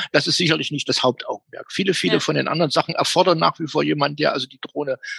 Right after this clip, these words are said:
Speaker 1: sozusagen pilotiert, der sie steuert, äh, der entsprechend dann auch die entsprechenden, äh, Randbedingungen bringt und,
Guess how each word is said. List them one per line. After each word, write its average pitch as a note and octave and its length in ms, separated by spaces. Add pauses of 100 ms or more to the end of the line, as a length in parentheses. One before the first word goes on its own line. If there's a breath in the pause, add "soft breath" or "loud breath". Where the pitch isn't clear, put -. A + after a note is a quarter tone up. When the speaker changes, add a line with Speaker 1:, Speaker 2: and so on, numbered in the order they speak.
Speaker 1:
sozusagen C3+ 480
pilotiert, E3+ 680
der D#3 100
sie C3+ 100
steuert, F#3 460 (480 loud breath)
äh, D3 300
der C#3 240
entsprechend C#3+ 500
dann C3+ 120
auch - 200
die - 140
entsprechenden, - 840
äh, B2+ 80
Randbedingungen D3+ 760
bringt C#3+ 320
und, C3+ 200